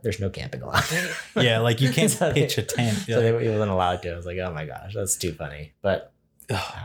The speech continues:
Speaker 2: Oh, I forgot to put it in my fun facts. Also, Anakin says laser sword. That was another thing he did to link him to Anakin, to link Luke to Anakin.
Speaker 1: Mm-hmm.
Speaker 2: The
Speaker 1: Interesting.
Speaker 2: only other canon person in the current canon line to say laser sword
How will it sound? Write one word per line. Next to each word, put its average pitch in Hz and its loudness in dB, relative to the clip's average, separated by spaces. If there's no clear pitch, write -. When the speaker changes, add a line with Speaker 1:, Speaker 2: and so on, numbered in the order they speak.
Speaker 2:
Oh, 165 2
I 127 2
forgot 131 2
to 127 -2
put 117 0
it 113 2
in 113 2
my 110 0
fun 113 0
facts. - -4
Also, 135 2
Anakin 135 4
says 107 2
laser 107 2
sword. 107 0
That 117 4
was 113 4
another 117 4
thing 113 2
he 110 4
did 107 2
to 110 -2
link 110 0
him 110 2
to 101 0
Anakin, 113 0
to 113 2
link 110 2
Luke 135 2
to - -2
Anakin. 80 -6
Speaker 1:
Mm-hmm. 101 0
Speaker 2:
The 90 -2
Speaker 1:
Interesting. 117 2
Speaker 2:
only 143 4
other 131 4
canon 151 0
person 113 0
in 120 -2
the 107 -2
current 117 -4
canon 113 0
line 110 0
to 110 -4
say 110 0
laser 120 2
sword 110 -4